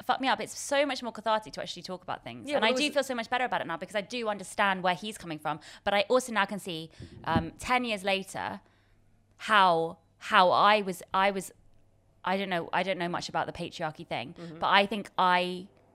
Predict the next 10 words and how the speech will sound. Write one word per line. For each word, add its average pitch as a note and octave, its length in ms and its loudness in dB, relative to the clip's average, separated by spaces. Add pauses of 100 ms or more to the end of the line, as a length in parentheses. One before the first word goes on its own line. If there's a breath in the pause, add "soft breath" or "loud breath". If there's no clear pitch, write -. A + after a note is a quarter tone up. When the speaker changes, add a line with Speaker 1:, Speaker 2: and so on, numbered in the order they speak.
Speaker 1:
I G3 100 6
was G#3+ 220 4
brainwashed. A#3 640 0
Speaker 2:
Yeah, F4+ 140 0
of - 120 -10
course. - 400 -12
Speaker 1:
Yeah. F#3+ 160 -6
Speaker 2:
Of C#3 60 -6
course. F#3 300 -8 (380 soft breath)
Um, F#3+ 360 0